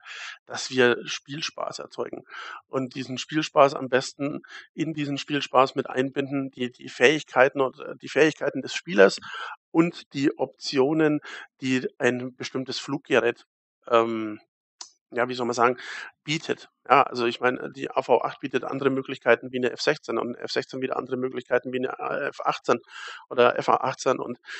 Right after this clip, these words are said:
und so weiter und so weiter. Das bedeutet, ähm, Sinn einer, einer Mission ja eigentlich in D C S ist es, den,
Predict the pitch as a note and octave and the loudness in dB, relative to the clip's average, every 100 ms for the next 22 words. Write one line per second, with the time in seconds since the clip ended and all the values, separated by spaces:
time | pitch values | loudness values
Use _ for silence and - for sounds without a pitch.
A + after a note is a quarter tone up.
0 | - - D3 C3+ B2+ A#2+ B2+ C3 C3 B2 | -14 -12 -8 -2 4 6 6 4 4 6
1 | A#2 A#2 B2 C3+ C3+ D#3 D3+ _ _ _ | 6 6 -10 -4 0 0 -2 _ _ _
2 | _ _ _ _ _ _ - - - C3+ | _ _ _ _ _ _ -20 -6 6 8
3 | C3+ C3 C3 C3 _ - - - _ _ | 8 6 2 -4 _ -20 -20 -20 _ _
4 | - - - G3 - C#3+ C#3+ C3+ C3 - | -10 2 2 2 4 6 8 6 4 -4
5 | C3 B2+ - C3 F3+ E3 D3+ - C#3 C#3 | -4 -4 -2 -2 0 0 0 0 -2 -2
6 | B2+ B2+ C#3 - - - - - - C#3 | -6 -10 -10 -8 -4 -4 -6 -12 -6 -6
7 | - - - - - B2+ B2 B2 B2 | -6 -12 -12 -14 -6 2 4 4 -2